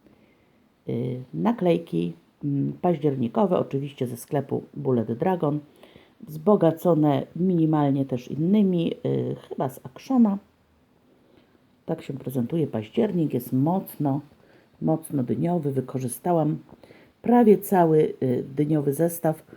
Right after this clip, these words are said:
ten, który Wam pokazywałam jakiś czas temu na Instastory. Zostały mi tam jeszcze jakieś, y, arkusze, to Wam też je pokażę.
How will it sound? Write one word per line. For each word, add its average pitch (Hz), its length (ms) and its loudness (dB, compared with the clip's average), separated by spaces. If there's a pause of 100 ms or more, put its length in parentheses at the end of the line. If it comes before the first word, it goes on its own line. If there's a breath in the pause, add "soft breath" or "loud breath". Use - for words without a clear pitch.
(360 loud breath)
ten, 196 120 2
który 170 220 -2
Wam 160 160 0
pokazywałam 156 560 0
jakiś 147 240 -4
czas 139 180 -8
temu 147 220 -2
na 143 120 -2
Instastory. 147 680 -2 (1500 soft breath)
Zostały 156 340 0
mi 135 80 2
tam 127 180 -2
jeszcze 127 220 -4
jakieś, 127 460 -8
y, 120 320 -8 (200)
arkusze, 135 460 -8
to 131 120 -8
Wam 127 140 -4
też 127 160 -6
je 120 100 -4
pokażę. 175 520 -2